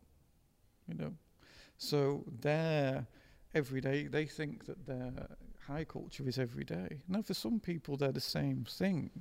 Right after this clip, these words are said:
you know. Being middle class is great, you know. Um, and part of me thinks, well, if the arts is a machine for making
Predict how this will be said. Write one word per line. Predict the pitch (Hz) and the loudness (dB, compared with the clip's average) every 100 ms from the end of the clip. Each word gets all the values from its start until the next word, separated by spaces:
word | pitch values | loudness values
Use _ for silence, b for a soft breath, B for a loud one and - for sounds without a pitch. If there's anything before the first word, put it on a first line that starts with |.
| - | -6
you | - | -2
know. | - - - b b b b - - | -2 -4 -8 b b b b -8 2
Being | 220 | 6
middle | 226 208 | 6 6
class | - 202 202 | 4 2 2
is | - | -4
great, | 175 214 220 - - - | -2 0 0 -2 -6 -6
you | 139 | -2
know. | 135 143 - - | -2 -4 -10 -6
Um, | 156 147 143 143 139 - _ _ _ _ b b b _ _ _ _ - | 0 4 4 2 -2 -6 _ _ _ _ b b b _ _ _ _ 0
and | 156 151 147 139 - - - - _ _ _ _ _ _ _ | 4 6 4 2 0 -14 -20 -20 _ _ _ _ _ _ _
part | - 175 175 170 - | 6 6 6 2 -2
of | 139 | -2
me | 139 131 | 2 2
thinks, | 123 - 127 123 - - | 2 2 2 2 -4 -6
well, | 123 123 120 120 120 - _ _ _ _ _ _ _ _ _ - - - | 0 2 2 0 -4 -12 _ _ _ _ _ _ _ _ _ -20 -8 -2
if | 151 - | -2 2
the | 139 | 4
arts | 135 135 131 - - - - - b b b b b b _ _ _ - - | 4 4 0 -4 -6 -4 -4 -8 b b b b b b _ _ _ -20 -2
is | 143 120 | -2 2
a | |
machine | 120 117 - 151 147 127 123 | 0 0 0 2 4 4 2
for | - 127 | 0 2
making | 131 127 - 127 127 120 | 4 2 0 0 0 -2